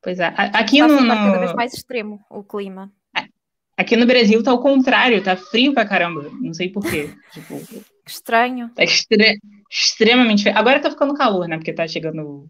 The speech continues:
Speaker 1: o, o verão e tal.
Speaker 2: Uhum.
Speaker 1: Mas bem, é, é isso. Da-, se você estiver vendo aí a live ao vivo, deixa uma curtida no vídeo aí, que ajuda a propagar a live pro YouTube inteiro. E porque o YouTube também vai te recomendar mais conteúdo de filosofia.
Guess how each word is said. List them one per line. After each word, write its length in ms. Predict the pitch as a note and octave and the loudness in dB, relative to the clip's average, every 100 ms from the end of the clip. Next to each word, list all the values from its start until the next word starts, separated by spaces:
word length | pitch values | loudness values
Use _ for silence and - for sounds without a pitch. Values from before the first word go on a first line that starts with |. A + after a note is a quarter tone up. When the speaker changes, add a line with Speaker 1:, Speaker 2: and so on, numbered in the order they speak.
| - | -18
Speaker 1:
o, 80 | - | -14
o 20 | |
verão 360 | D#3 D#3 D#3 F3+ | -8 -6 -6 -6
e 20 | |
tal. 240 | F3+ E3 G3+ G#3 | -4 -4 -6 -10
Speaker 2:
Uhum. 220 | B3 C4 D#4 - _ - | -12 -10 -12 -16 _ -10
Speaker 1:
Mas 100 | E3+ | -6
bem, 160 | D#3+ C#3+ - _ _ - _ - | -4 -4 -8 _ _ -20 _ -4
é, 540 | F3+ F3 F3 E3+ - | 0 2 2 0 0
é 20 | |
isso. 420 | B3 G#3+ B3+ - D#4 G3+ - F3+ | 2 4 4 4 4 4 4 -4
Da-, 680 | F3 F3 G3 G3 G3 F#3+ F3 | -6 -2 2 4 4 0 -4
se 300 | G3 - D#4+ | -10 -2 2
você 200 | D#4+ D#4 | 2 2
estiver 220 | C4 B3+ | 2 2
vendo 180 | A#3+ A#3+ | 2 4
aí 160 | A3 A3 | 4 4
a 80 | G#3 | 4
live 280 | G3+ G#3 A#3 | 4 2 2
ao 120 | A#3 | 2
vivo, 560 | G3 G#3 A#3+ C4 C#4 - _ | 2 2 4 2 0 -10 _
deixa 340 | F#3+ G3+ B3+ | 0 2 2
uma 140 | B3+ B3 | 2 0
curtida 360 | A3+ G#3+ G3+ G3+ | -2 -2 -2 -2
no 100 | F3 | -4
vídeo 260 | F3 F#3+ | -8 -8
aí, 200 | F3 F3 | -8 -8
que 100 | - | -10
ajuda 220 | D#3+ D#3+ | -10 -8
a 20 | - | -10
propagar 480 | D#3 D#3+ D3+ D3 | -8 -6 -4 -2
a 40 | D3+ | -2
live 260 | D3+ D#3 | -4 -6
pro 200 | D3+ D#3+ | -12 -12
YouTube 280 | D#3 D#3+ F3 | -12 -8 -8
inteiro. 560 | F3 F#3 F3 G3 A#3+ - - _ _ _ _ - | -6 0 2 4 2 -2 -16 _ _ _ _ -2
E 100 | G3+ | 2
porque 240 | G3+ G3+ | 4 4
o 60 | F#3 | 4
YouTube 280 | F3+ F3+ - | 4 0 -4
também 220 | D#3+ D#3+ | -2 -2
vai 100 | D#3+ | -2
te 100 | D#3 | -6
recomendar 320 | D#3 D#3+ D#3+ | -6 -4 -2
mais 140 | D#3 D#3+ | -4 -6
conteúdo 360 | E3 D#3+ D#3 | -10 -8 -6
de 120 | D#3+ - | -8 -6
filosofia. 760 | E3+ E3+ G3 G3+ A#3 B3+ C4 | -4 0 0 2 2 4 2